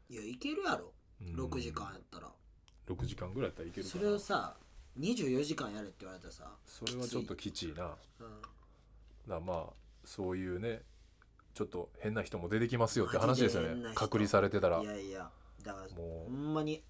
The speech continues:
Speaker 1: 頭おかしなんねやろな。
Speaker 2: 頭おかしなるやろな。
Speaker 1: うん。
Speaker 2: この間なんか水曜日のダウンタウンでもさ、
Speaker 1: うん。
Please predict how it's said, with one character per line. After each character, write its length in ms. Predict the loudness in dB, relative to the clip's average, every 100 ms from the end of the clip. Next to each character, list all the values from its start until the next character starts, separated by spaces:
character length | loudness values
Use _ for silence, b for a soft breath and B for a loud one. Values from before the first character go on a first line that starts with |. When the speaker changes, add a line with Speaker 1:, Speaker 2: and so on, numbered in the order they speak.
| -8
Speaker 1:
頭 260 | -4 -2
お 60 | -2
か 100 | -2
し 80 | -2
な 100 | 0
ん 60 |
ね 60 | -2
や 60 |
ろ 100 | -6
な。 160 | -12 -12
Speaker 2:
頭 300 | -10 -4 0
お 100 | 0
か 120 | -2
し 120 | 0 4
な 80 |
る 80 | 6
や 60 | 6
ろ 100 | 4
な。 80 | -2
Speaker 1:
う 40 | -4 -6
ん。 0 | -10 -20 -20 -20 -20 -20 -20 -10
Speaker 2:
こ 120 | 2
の 60 | 2
間 160 | 8 8
な 80 | 10
ん 40 |
か 80 | 8
水 160 | 8
曜 140 | 10 10
日 60 |
の 80 | 10
ダ 100 | 8
ウ 80 | 6
ン 60 | 8
タ 80 |
ウ 60 | 6
ン 20 |
で 60 | 4
も 80 | 0
さ、 260 | 2 2 0
Speaker 1:
う 40 | B
ん。 140 | -18